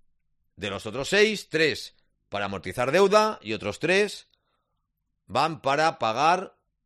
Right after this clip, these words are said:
el crédito corporativo del presidente Chen. Miren, ya les he solucionado dónde están o dónde van los doce millones. Es muy fácil.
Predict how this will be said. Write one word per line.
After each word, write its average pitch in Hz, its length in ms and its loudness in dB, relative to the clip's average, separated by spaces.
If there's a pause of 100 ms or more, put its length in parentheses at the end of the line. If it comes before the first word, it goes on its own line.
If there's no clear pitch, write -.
(480)
el 101 160 -10
crédito 131 280 -2
corporativo 143 540 -2
del 175 100 -2
presidente 107 480 -6
Chen. 78 360 -20
Miren, 104 400 -14 (280)
ya 120 280 -6
les 131 200 -6
he 131 60 -10
solucionado 123 720 -6 (560)
dónde 117 260 -8
están 147 640 -8
o 95 120 -8
dónde 127 260 -2
van 139 160 0
los 113 120 -4
doce 104 220 -10
millones. 78 560 -20 (2250)
Es - 160 -18
muy 131 180 -4
fácil. 131 500 -2